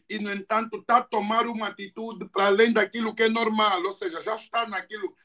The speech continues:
já tem um comportamento anormal para chamar a atenção daqueles que devem ouvir. Eu não acredito que é positivo estarem a bater pretos,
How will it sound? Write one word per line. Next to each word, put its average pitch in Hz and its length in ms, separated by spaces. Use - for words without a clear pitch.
já 190 200
tem 226 200
um 226 100
comportamento 175 720
anormal 135 500
para 156 140
chamar 165 280
a 190 40
atenção 180 640
daqueles 175 460
que 165 120
devem 175 380
ouvir. 175 380
Eu 220 120
não 311 120
acredito 247 580
que - 120
é 208 40
positivo 151 720
estarem 170 280
a 151 60
bater 147 400
pretos, 220 520